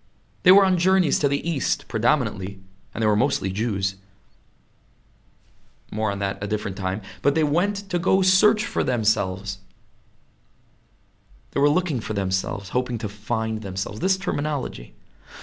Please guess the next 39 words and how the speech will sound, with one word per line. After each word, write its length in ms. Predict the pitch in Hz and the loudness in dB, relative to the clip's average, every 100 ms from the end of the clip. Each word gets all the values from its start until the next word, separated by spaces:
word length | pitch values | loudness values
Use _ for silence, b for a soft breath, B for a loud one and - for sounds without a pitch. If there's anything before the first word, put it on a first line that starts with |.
| B | B
Says 240 | - 185 160 | 4 4 6
the 80 | |
Berditchever, 420 | 170 165 190 156 147 | 2 2 0 2 0
you 60 | |
know 140 | 139 170 | 2 2
the 80 | |
truth? 480 | 135 - 180 220 - - - - - - - - - - _ _ _ _ - | 0 2 2 0 -6 -14 -16 -20 -20 -20 -20 -20 -20 -20 _ _ _ _ 4
Is 160 | 190 | 6
that 140 | 180 185 | 6 4
you 60 | |
don't 140 | 196 254 | 4 4
have 160 | 190 | 2
to 80 | 147 | 0
go 60 | 143 | 0
to 80 | 127 | 0
the 200 | 120 175 | -4 -2
East 320 | 220 214 - | -2 0 -2
to 60 | 123 | -4
find 360 | - 110 98 | 0 0 0
yourself. 560 | 98 95 107 107 160 - - - - - - - - - - _ _ - _ - | -2 -2 -2 -2 -4 -10 -20 -20 -20 -20 -20 -20 -20 -20 -20 _ _ -20 _ 6
If 180 | 190 175 | 6 6
you 140 | 170 | 0
go 280 | 139 170 196 | 2 4 4
to 160 | 196 | 2
the 80 | 175 | -2
grocery 540 | 143 151 170 175 131 101 | 0 0 0 0 0 2
store 300 | - 104 101 | 0 0 0
to 100 | 101 | -2
buy 400 | 101 123 135 147 | 0 2 2 0
a 60 | |
bottle 320 | 110 117 120 120 | 0 0 2 0
of 80 | |
milk, 300 | 110 120 95 - B B | 0 0 -2 -6 B B
you're 140 | 110 | -2
going 440 | 107 120 113 117 | 0 2 2 0
to 120 | 107 101 | -4 -8
find 460 | - 113 104 98 | -4 -2 -2 -4
yourself. 560 | 98 92 - - - - - - - - - - - - - - - _ - | -6 -6 -6 -8 -12 -20 -20 -20 -20 -20 -20 -20 -20 -20 -20 -20 -20 _ 0
Because 380 | 151 151 139 | 2 4 4